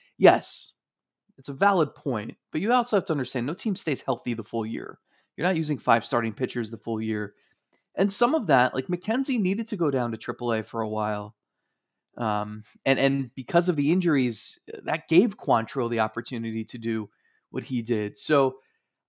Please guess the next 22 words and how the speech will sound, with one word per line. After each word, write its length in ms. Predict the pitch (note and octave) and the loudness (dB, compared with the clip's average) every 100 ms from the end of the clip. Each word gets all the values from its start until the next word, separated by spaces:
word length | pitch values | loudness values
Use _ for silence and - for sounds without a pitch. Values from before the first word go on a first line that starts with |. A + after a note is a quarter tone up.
| _ | _
it's 220 | F3+ - | 0 2
not 320 | A3 B3+ C4+ | 2 4 4
as 140 | A#3+ E3+ | 0 4
though 260 | F#3+ F3 | 4 6
if, 240 | D#3 C3+ - | 4 2 0
if 260 | C#3 C3 - | 0 0 -4
Bieber 280 | E3 D#3+ | -4 0
and 100 | C#3+ | -2
Plesac 380 | C#3 C#3 C3+ B2 | 0 0 0 0
and 80 | B2 | -4
Savali 420 | - A#2 A#2+ A#2+ | -4 2 2 2
stayed 320 | - B2+ A2+ | -2 -2 -2
healthy, 500 | - C3+ C3 C3 A#2+ | -2 0 0 0 -4
this 220 | A2+ G#2+ - | -4 -4 -6
team 180 | C#3 | -6
would 100 | A#2+ | -6
have 100 | A#2 | -6
won 180 | A#2 A2+ | -4 -2
ninety-three 540 | A2 A#2 A2+ G#2+ A#2+ A2 | -2 -2 -4 -8 -6 -4
games 340 | A2 A2+ A2 | -4 -4 -8
or 60 | - | -12
something. 400 | - - - | -16 -18 -20